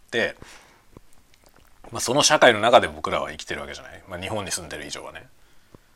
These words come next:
で、その、その仕組みっていうものもさ、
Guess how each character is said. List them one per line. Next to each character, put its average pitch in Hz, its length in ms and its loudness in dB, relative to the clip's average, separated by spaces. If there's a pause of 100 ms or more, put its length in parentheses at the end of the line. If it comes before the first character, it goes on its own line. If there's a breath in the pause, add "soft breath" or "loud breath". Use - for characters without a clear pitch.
(880 soft breath)
で、 107 100 -8
そ 156 140 -2
の、 175 300 2
そ - 160 -2
の 196 80 2
仕 - 160 4
組 202 140 2
み 202 60 2
っ 196 40 -4
て - 220 -2
い 190 40 8
う 185 60 4
も 185 100 4
の 175 80 6
も 98 100 0
さ、 - 340 -4